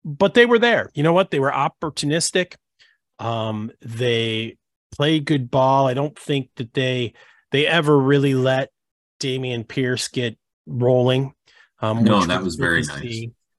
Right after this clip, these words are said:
Speaker 1: So, you know, and that's kind of what we talked about before the game. We said we wanted to see them really buckle down on that, uh, Texans running game,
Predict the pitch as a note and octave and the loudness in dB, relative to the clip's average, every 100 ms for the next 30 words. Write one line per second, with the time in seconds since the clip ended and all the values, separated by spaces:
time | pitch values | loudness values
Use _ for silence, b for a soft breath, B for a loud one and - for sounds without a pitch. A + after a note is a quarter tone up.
0 | _ _ _ - - C3+ A#2 A2+ A#2+ C3+ | _ _ _ -10 -4 -2 -2 -2 -4 -4
1 | C#3+ F#3 A3 - C4 B3 A3 A3 - G3+ | -2 -4 -4 -4 -2 0 0 -2 -4 -4
2 | G#3 D#3 A#2+ G#2+ C3+ - G#2 G2 F#2+ F#2 | -4 -4 -4 -4 -8 -8 -8 -6 -8 -8
3 | F#2+ - C3+ C#3 C3+ C3+ C3 A#2 G#2+ - | -8 -2 -2 0 -2 0 -2 -4 -6 -4
4 | B2+ C3 C#3+ - _ _ _ _ _ _ | -4 -4 -6 -10 _ _ _ _ _ _
5 | _ _ _ _ - A#2+ A2+ A2+ A2 G#2 | _ _ _ _ -6 -2 -2 -2 -2 -4
6 | G2 B B B - A2 C#3+ C#3+ C#3 A#2+ | -6 B B B -12 -2 -2 0 -2 0
7 | A#2 A#2+ C3 C#3 A2+ A#2 A#2 A2+ A2 A2 | 2 2 0 -4 -6 -4 -4 -4 -4 -6
8 | - _ - G#2+ G2 G#2 _ - C3+ - | -12 _ -14 -12 -12 -14 _ -6 -4 -4
9 | - A2+ - G#2+ A#2+ A#2+ C#3 D3 | -8 -8 -4 -4 -4 -4 -2 -2